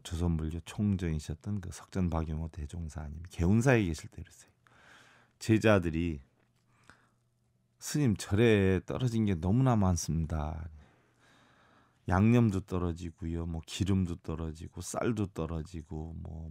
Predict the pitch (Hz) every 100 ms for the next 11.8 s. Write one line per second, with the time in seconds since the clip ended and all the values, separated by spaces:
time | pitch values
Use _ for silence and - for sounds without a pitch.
0 | 78 87 95 107 - 82 80 80 - 80
1 | 85 90 104 95 90 78 78 80 - 92
2 | 95 120 131 120 98 90 90 85 76 78
3 | 80 - 69 107 113 - 110 - 98 85
4 | - 82 80 78 78 85 87 - 76 73
5 | 73 _ _ _ _ _ _ _ _ _
6 | _ - - - - - - - - 117
7 | 131 117 95 - 90 80 80 123 180 160
8 | 131 117 87 87 87 76 73 73 64 _
9 | _ - - - _ 156 170 160 147 113
10 | 92 156 165 156 123 76 - 123 113 71
11 | 65 - - - 73 - - _